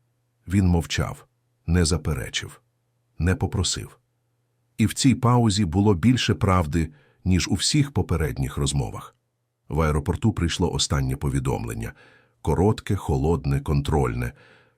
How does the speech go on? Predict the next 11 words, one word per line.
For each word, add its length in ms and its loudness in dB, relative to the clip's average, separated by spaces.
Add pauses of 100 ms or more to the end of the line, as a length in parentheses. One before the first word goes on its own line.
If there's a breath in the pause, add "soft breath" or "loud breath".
«Коли 220 2
ти 100 0
повернешся, 640 0 (380 soft breath)
можливо, 460 0
тут 240 0
уже 200 0
нічого 420 -2
не 120 0
буде». 440 -8 (600)
Ірина 340 4
прочитала 640 0